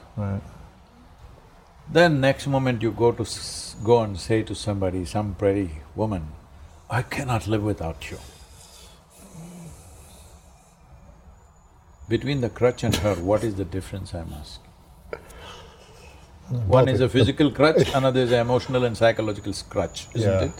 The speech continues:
Speaker 1: yeah.
Speaker 2: So essentially you have crippled yourself.
Speaker 1: Mm.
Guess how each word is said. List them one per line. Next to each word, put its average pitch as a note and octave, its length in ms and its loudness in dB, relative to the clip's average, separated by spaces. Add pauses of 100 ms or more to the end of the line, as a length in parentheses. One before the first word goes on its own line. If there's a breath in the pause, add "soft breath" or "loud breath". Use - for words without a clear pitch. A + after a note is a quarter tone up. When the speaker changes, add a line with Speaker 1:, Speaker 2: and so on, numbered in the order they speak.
Speaker 1:
yeah. F#2 260 0 (180)
Speaker 2:
So - 160 -4
essentially D3 680 0
you C3 140 2
have B2+ 240 0
crippled A#2 320 -2
yourself. G#2 500 0 (300)
Speaker 1:
Mm. C3+ 320 6